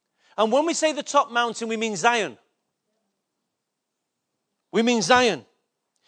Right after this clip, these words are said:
He wants to rule and reign in Zion, which is the sacred mountain of God. But he can't. So he rules and reigns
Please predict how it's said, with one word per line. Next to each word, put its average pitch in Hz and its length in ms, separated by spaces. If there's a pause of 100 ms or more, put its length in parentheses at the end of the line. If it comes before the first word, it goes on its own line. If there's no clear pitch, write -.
(140)
He 240 100
wants 254 280
to 226 100
rule 285 420
and 269 100
reign 247 260
in 254 120
Zion, 196 440 (240)
which 214 180
is 226 80
the 208 120
sacred 277 480
mountain 226 440
of 185 100
God. 180 320 (1700)
But 220 140
he 247 60
can't. 269 460 (280)
So 254 240
he 240 100
rules 269 380
and 262 160
reigns 214 400